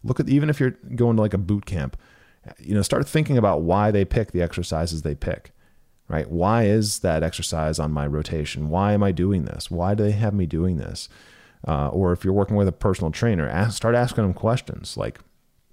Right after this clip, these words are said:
"Hey, why did you pick this exercise today? Why are we doing this split? Like, what do you have in mind here?" And, you know, at the end of the day,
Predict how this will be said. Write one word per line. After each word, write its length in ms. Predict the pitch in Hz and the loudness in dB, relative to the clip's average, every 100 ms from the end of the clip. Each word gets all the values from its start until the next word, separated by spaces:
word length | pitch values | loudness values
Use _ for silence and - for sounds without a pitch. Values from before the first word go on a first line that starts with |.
| _ _ _ - | _ _ _ -4
"Hey, 140 | 123 101 | 2 4
why 180 | 82 95 | 4 4
did 160 | 107 | 4
you 60 | 104 | 2
pick 240 | - 113 | 0 -2
this 180 | - - | -2 -2
exercise 480 | 95 - - 78 71 | -2 -4 -4 -4 -4
today? 180 | - 76 | -4 -4
Why 220 | 78 87 | 0 2
are 60 | 92 | 2
we 100 | 98 | 2
doing 260 | 92 90 | 2 2
this 140 | 87 - | 0 -2
split? 380 | - 101 95 | -4 0 0
Like, 180 | 78 - | -2 -4
what 140 | 101 107 | -2 0
do 40 | |
you 100 | 104 | 0
have 140 | 92 | 0
in 100 | 87 | -2
mind 320 | 85 90 98 85 | -2 0 0 -2
here?" 280 | 78 71 - _ - - - _ - | -4 -6 -10 _ -20 -20 -20 _ -4
And, 500 | 87 87 85 85 85 _ _ - - _ - _ _ - | 0 2 2 0 -2 _ _ -20 -20 _ -20 _ _ 0
you 80 | |
know, 60 | 117 | 2
at 80 | 101 | 4
the 100 | 120 | 2
end 100 | 135 | 2
of 60 | |
the 60 | 110 | 0
day, 600 | 82 131 127 92 90 | 2 2 4 2 0